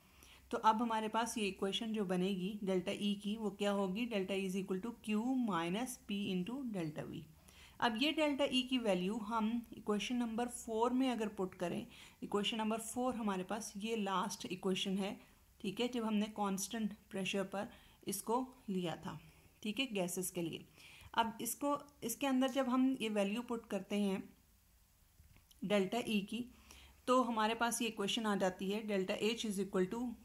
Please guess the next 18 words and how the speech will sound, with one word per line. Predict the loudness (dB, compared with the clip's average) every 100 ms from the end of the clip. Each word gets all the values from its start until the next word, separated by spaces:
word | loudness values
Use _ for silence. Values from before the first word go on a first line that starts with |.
| -20 -8 -4
Q | 0
minus | 2 4 4 4 2 0 -2 2
P |
into | 2 2 2
delta | 0 2 0
V, | 0 -2
जो | -2
delta | 2 4 2 0 -4 -4
E | -2 0
की | 2
दरअसल | 2 2 2 0
value | 2 4 4 2
है, | 0 -2 -6 -20 -20 -20 _
plus | 0 0 0 -8 -16 -20 -6 -4
P | -2 -2 -2
into | 0 2
delta | 2 2 -2
V। | -4